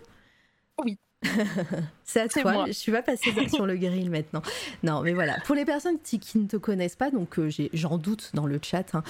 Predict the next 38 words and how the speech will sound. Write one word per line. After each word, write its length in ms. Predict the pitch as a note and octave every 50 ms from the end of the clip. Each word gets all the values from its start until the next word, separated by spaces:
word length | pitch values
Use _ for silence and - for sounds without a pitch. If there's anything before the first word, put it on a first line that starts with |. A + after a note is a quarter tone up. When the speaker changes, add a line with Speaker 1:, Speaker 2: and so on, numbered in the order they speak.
| - - - - - - -
Speaker 2:
euh, 640 | - C#3 C#3 D3 D3 D3 C#3+ - C#3 C#3+ C#3 - C3+
je 140 | C#3+ - E3
pense 180 | D3 - E3+
qu'il 80 | - -
y 80 | D#3+ D#3
a 20 |
pas 100 | - F3+
mal 180 | F3+ F3 E3+ F3
de 140 | D#3 D#3+
gens 160 | E3 E3+ F#3 F#3
qui 120 | - F#3
te 120 | - -
suivent 260 | D#3+ - - - F#3 D#3+
déjà 260 | D#3+ D#3+ D#3+ - E3+
sur, 260 | - - - E3 D#3 -
euh, 160 | D#3+ D#3+ D3+ - D#3
sur, 240 | - - - E3 D#3 -
euh, 640 | - - - - - - - - - - - - D#3+
sur 220 | - - F#3 D#3+
Twitch, 360 | - - - D#4+ E4 - - - - - - - - -
mais 80 | F#3+ F3
pour 120 | - G#3+
les 100 | G#3+ G#3
personnes 320 | G#3 B3 A#3+ - E4 D#4 D4
dans 100 | C4 G3+
le 60 | G#3+
futur 520 | - - - C4+ - - - B3+ B3+ B3+
qui 120 | - - F#3+
seront 340 | - - - E3+ F3 F3+
peut-être 320 | F3+ - F#3 E3+ E3+ F3 -
sur, 400 | - - - - E3 D#3+ D#3 -
euh, 100 | D3 C#3 E3 - - - - - - -
euh, 100 | D3+ D3+ - -
iTunes, 500 | A3 C4+ C4 - - - - G3+ G3+ G#3
Spotify, 840 | - - - F3+ F3 - - A#3 - - - F3+ E3+ F3 F3 F#3 - - -
euh, 440 | D#3+ D3 C#3 D3 D3 D3+ D3 D3
SoundCloud, 680 | D3 - - A3 A3 A3+ A3+ - - F#3+ F3 F3 G3 G3 G3 - - - - - - - - -
euh, 140 | E3 F3